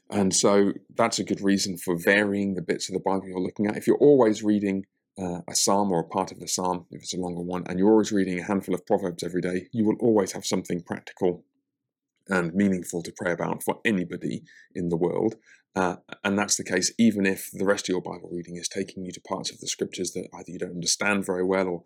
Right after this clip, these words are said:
don't seem so practically or immediately relevant. Those parts of the Scripture will inform your prayers over time. But obviously, I grant that there are, you know, there are lists of names in First Chronicles that don't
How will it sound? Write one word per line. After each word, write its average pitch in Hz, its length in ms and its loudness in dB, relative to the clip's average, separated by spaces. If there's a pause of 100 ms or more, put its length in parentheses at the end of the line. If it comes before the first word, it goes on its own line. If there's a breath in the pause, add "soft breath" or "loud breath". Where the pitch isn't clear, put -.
(300 loud breath)
don't 98 260 0
seem 92 360 0
so 92 220 2
practically 95 720 -6
or 90 180 0
immediately 95 800 0
relevant. 87 440 -2 (360 loud breath)
Those 127 180 8
parts - 300 -4
of 87 100 -8
the - 60 -6
Scripture - 340 -4
will 104 400 6
inform 92 960 2
your 85 280 -2
prayers 85 420 -8
over 85 220 -2
time. 90 460 -2 (420 loud breath)
But 92 200 2 (160)
obviously, 123 320 -2
I 82 80 -8
grant 87 340 0
that - 80 -16
there - 100 -8
are, - 140 -12 (320)
you - 60 -12
know, - 60 -10 (340 soft breath)
there - 100 4
are 98 80 8
lists 110 300 2
of 92 80 -2
names 90 420 0
in 87 120 -6
First 87 300 -4
Chronicles 87 520 -4
that - 340 -6
don't 90 280 -2